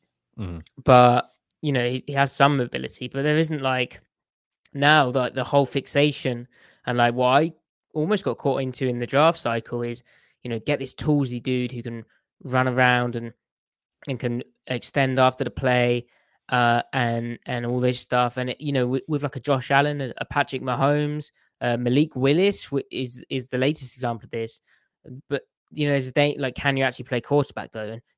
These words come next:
Speaker 2: Geno can play quarterback. He's playing
Speaker 1: Yeah.
Speaker 2: quarterback, right? Like,
Speaker 1: Yeah.
Speaker 2: it's, it's super, super impressive. And obviously Schneider's, like, dabbled, uh, in the kind of toolsy approach. Russell was very toolsy.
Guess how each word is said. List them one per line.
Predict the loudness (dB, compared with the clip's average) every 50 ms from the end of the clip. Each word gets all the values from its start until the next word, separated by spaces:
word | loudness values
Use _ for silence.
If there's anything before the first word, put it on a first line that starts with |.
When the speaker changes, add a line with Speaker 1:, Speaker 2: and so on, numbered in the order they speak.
| _ _
Speaker 2:
Geno | -2 2 2 4 6 6 4 4
can | 0 -6 -8 -10 _ _
play | -8 -6 -2 2 4 4 4 2
quarterback. | 0 -4 -8 -8 -8 -8 -10 -12 -12 -6
He's | -4 -6 -6 -6
playing | -8 -12 -12 -6 -2 0 0 2 2 0
Speaker 1:
Yeah. | -2 -2
Speaker 2:
quarterback, | -4 -4 -6 -6 -6 -8 -12 -10 -10 -10 -10 -12
right? | -12 -12 -10 -10 -10 -10 -10
Like, | -8 -8 -6 -4
Speaker 1:
Yeah. | -6 -6 -6 -10 -14 _ _ _ _
Speaker 2:
it's, | -8 -8 -8 -8 -12
it's | -12 -10 -10
super, | -10 -10 -4 -2 0 0 0 -2 -8
super | -8 -4 -4 -4 -4 -4 -8
impressive. | -10 -8 -6 -6 -6 -6 -4 -8 -10 -10
And | -12 -14 -16 _ _ _ _ _
obviously | -2 -2 -2 -2 -4 -6
Schneider's, | -6 -4 0 2 4 6 6 4 2 0 -2 -4 -4
like, | -2 -2 -2 -4 0
dabbled, | 4 6 8 8 6 6 2 0 0 -4 -8 _ _ _ _
uh, | -2 0 0 0 0
in | 0 0 2 2 4
the | 2 2
kind | 2 2 2 2 2
of | 0 -2
toolsy | 0 0 2 2 2 0 -2
approach. | -4 -2 0 0 0 2 0 -2 -6 -16 _ _ _ _ _ -8
Russell | -2 -2 -2 -2 0 0 0 2 2
was | 2 0 0
very | -2 -2 0 0 0 -2
toolsy. | -2 -4 -4 -4 -2 -2 -2 -2 -2 -2 -4